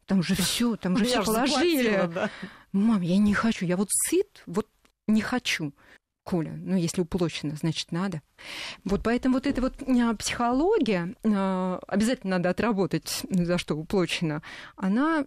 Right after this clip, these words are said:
Speaker 1: а, очень часто, конечно, искушает человека, и он всё и по-, всё, э, что хочет с-, м, м, попробовать, он всё, собственно, удовлетворяет себя. И, м, я не против, ш-, м, чтобы получить вкусовые впечатления, это только приветствуется у каждого путесе-,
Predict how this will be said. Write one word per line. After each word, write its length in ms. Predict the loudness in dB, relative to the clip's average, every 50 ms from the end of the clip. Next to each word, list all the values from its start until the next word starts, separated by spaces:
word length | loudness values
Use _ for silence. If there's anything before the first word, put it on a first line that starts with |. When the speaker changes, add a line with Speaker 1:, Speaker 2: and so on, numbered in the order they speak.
| 0 2
Speaker 1:
а, 220 | 2 2 2 0 -2
очень 240 | -4 -2 0 -2 0
часто, 340 | 0 -2 -4 -2 -4 -6
конечно, 600 | -6 -4 -4 -2 -2 -2 -2 -2 -2 0 -2 -2 -2 -4
искушает 540 | -6 -6 -2 -2 -2 -2 -2 -2 -4 -4 -4
человека, 680 | -4 -2 0 0 2 0 0 -2 -2 -2 -4 -4 -4 -4 -10 -14 -18 -18 -20 -10 _
и 340 | -2 0 0 2 0 0 -2 0
он 200 | 0 2 2 0
всё 200 | 0 -2 -2 -2
и 40 |
по-, 200 | 0 0 -2 -2 -2 -2 -4 -4 -4
всё, 500 | -6 -4 -2 0 2 2 2 0 -2 -2
э, 340 | -2 -2 -2 0 2 0 0
что 180 | 0 -2 -2 -2
хочет 320 | 0 0 -2 -2 -4 -6 -8
с-, 220 | -6 -6 -6 -6 -4
м, 680 | -2 -2 -2 0 0 0 2 2 2 2 2 2 0
м, 40 | 0
попробовать, 480 | -2 -4 -2 0 0 0 2 0 0 -2
он 140 | -4 -4 -4
всё, 400 | -4 -2 0 0 0 0 -2 -6 -6
собственно, 340 | -6 -6 -4 -2 0 0 0
удовлетворяет 640 | 0 0 -2 -2 -2 0 0 0 0 0 0 -2 -4
себя. 300 | -4 -4 -2 -2 -4 -4 -6 -12 -14 -12 -12 -12 -12 -10 -6 -4
И, 260 | -4 -2 0 0 0 2
м, 200 | 2 4 4 4
я 260 | 4 2 2 2 4
не 100 | 2 4
против, 320 | 2 2 0 0 -2 -4 -4
ш-, 100 | -2 0
м, 220 | 2 4 4 4 2
чтобы 240 | 2 0 -2 0 0
получить 340 | 0 0 0 -2 -6 -8
вкусовые 500 | -10 -10 -10 -8 -4 -4 -4 -2 -4 -4
впечатления, 600 | -6 -8 -10 -10 -10 -6 -2 0 2 2 2 2
это 140 | 0 -4 -4
только 220 | -4 -4 -4 -4 -2
приветствуется 920 | -2 -2 0 0 -2 -2 -4 -4 -2 -2 -2 -2 -2 -2 0 0 2 2
у 140 | 0 0 -2 -2
каждого 320 | -2 -4 -2 -2 -4 -6
путесе-, 480 | -8 -10 -8 -6 -4 -4 -2 -2 -2